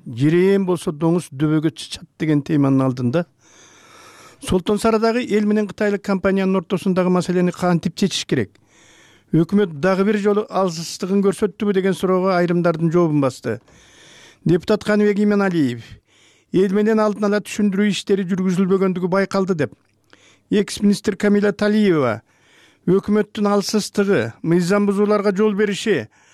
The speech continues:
акыры мына ушундай хаоска алып келмек. Элдин бийликке нааразылыгы күн сайын өсүп баратканы жакшы эмес. Мындай кең казуу чаралары бүткүл Кыргызстан боюнча те-, четтен чыгат деп.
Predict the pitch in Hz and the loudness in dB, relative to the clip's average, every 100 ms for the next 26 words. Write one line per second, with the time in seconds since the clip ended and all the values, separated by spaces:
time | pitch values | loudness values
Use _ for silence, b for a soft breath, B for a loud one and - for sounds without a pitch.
0 | b b b 180 - 208 208 208 - 208 | b b b -4 0 2 2 0 0 0
1 | 202 - 208 208 196 - 208 - 196 202 | 0 0 0 2 0 -2 -4 -2 -2 -2
2 | - 196 196 214 - _ b b b b | 0 0 2 0 -2 _ b b b b
3 | 185 202 190 190 208 190 208 208 202 208 | 0 2 2 0 0 0 0 2 2 2
4 | 196 196 202 202 226 - 180 233 226 - | 0 0 0 0 -2 -4 0 2 2 2
5 | 214 214 208 - 208 202 208 202 202 196 | 2 2 0 0 -2 0 0 0 0 -2
6 | 208 208 - - b b b b b 185 | 0 0 -2 -10 b b b b b 2
7 | 196 208 156 208 226 220 214 190 208 208 | 2 0 0 0 2 2 0 0 -2 -2
8 | 208 208 170 233 - 226 214 196 - 208 | 0 0 0 -2 0 -2 -2 -4 -2 0
9 | 196 196 196 180 196 - - 208 - 208 | 2 2 0 -2 -4 -4 -2 -2 0 -2
10 | 175 160 139 - - | -2 -4 -4 -6 -10